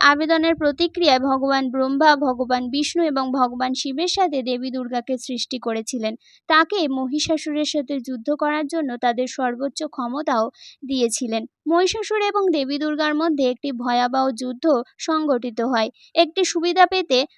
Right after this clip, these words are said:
রাক্ষস নিজেকে একটি মহিষে রূপান্তরিত করেছিল। এই সংঘাত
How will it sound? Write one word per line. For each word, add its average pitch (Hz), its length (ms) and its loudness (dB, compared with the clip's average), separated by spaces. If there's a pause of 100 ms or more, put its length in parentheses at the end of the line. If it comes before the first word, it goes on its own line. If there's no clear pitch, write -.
(140)
রাক্ষস 285 360 2 (100)
নিজেকে 311 320 -2 (100)
একটি 311 160 -6 (120)
মহিষে 285 360 -2
রূপান্তরিত 294 560 -2 (120)
করেছিল। 339 380 0 (260)
এই 311 160 0
সংঘাত 320 340 0